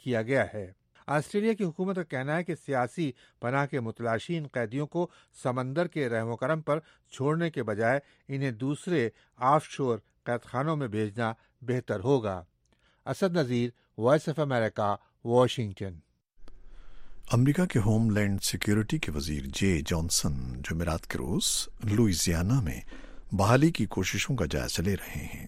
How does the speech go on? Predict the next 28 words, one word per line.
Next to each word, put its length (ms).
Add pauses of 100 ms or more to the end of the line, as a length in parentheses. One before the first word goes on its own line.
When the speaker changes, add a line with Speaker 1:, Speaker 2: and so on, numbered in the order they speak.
(1040)
Speaker 2:
جہاں 280
غیر 200
معمولی 340
طور 220
پر 140
شدید 440
سیلابوں 520
میں 220 (500)
کم 160
از 120
کم 180
تیرہ 280
افراد 520 (160)
ہلاک 280
ہو 80
گئے 200
تھے۔ 180 (880)
بیٹن 360
روج 280
کے 100
علاقے 360
میں 100
پچھلے 360
ہفتے 260
پچہتر 500
سینٹی 420
میٹرز 420
تک 120